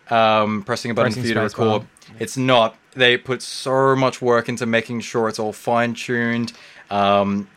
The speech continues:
Speaker 1: if you have the people like we, we work with, like Nick Sjogren and Christopher Vernon, um, they help produce it. They help write it with you. Like, they spend so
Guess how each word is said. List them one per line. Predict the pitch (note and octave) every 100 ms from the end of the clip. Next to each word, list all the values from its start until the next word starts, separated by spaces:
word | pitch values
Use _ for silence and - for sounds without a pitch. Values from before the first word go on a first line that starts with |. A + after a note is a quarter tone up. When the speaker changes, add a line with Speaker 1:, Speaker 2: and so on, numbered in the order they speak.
| -
Speaker 1:
if | A#2 A#2
you | A2+
have | G#2+ A#2 A#2 A2+ A2+ - _ _ -
the | A2+
people | B2 B2+
like | A#2 A2
we, | A2
we | B2+
work | C3+ A#2+ -
with, | G2+
like | G#2 F#2+
Nick | A2+ A2+ A2
Sjogren | - A#2 A2+ A2+ G#2 G2
and | F#2+ F#2+ F#2+
Christopher | A2+ - A2
Vernon, | G2+ A2 A2 G2 F#2 - - -
um, | G#2+ G#2 G#2+
they | A#2+ A2+
help | A#2+ A2+ - _ _ -
produce | B2 A2 G#2+ C3 C3 -
it. | E2
They | F#2
help | A2+ A2
write | A2+ A2+ B2 C3
it | B2
with | G#2+ F#2+ F#2+
you. | F2+
Like, | G#2
they | A2+ A2
spend | G#2 - A#2+ A2+
so | - - A#2+ C3+ C#3 C#3